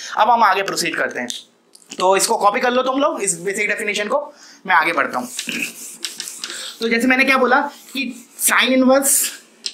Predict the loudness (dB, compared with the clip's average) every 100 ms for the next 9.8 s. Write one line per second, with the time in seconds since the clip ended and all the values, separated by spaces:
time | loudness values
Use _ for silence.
0 | -2 -2 0 -2 0 0 2 6 6 6
1 | 2 0 -2 0 0 0 0 2 2 0
2 | 0 0 -2 -4 -12 -2 0 0 -2 -2
3 | -2 -2 -8 -14 -10 -6 -4 -2 0 0
4 | 0 0 0 0 0 2 2 2 0 -4
5 | -6 -8 _ -20 _ _ _ _ -8 -2
6 | 0 2 2 2 0 0 -6 _ -4 0
7 | 2 2 -2 -4 -16 _ _ _ _ _
8 | _ -2 2 4 4 4 4 2 2 -8
9 | _ _ _ -20 _ -8 -8